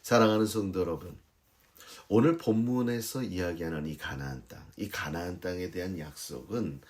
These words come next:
언제 어떻게 우리에게 주어졌는가?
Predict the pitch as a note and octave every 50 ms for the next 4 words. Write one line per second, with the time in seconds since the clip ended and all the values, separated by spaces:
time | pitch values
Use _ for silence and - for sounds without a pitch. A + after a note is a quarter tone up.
0 | - - - - - - - - D2+ D#2+ D#2 D#2+ D2+ - D2+ C#2+ C2 C2+ - -
1 | - - A2 - - - - E2 D#2+ D#2+ - - - - - _ _ _ _ _
2 | - - E2 D2+ D2+ D2 C2+ - - D#2 D2+ - - E2 E2+ F2 F2 F2+ F2+ E2+
3 | F2 F2 F2+ F2 E2 D2+ - - - -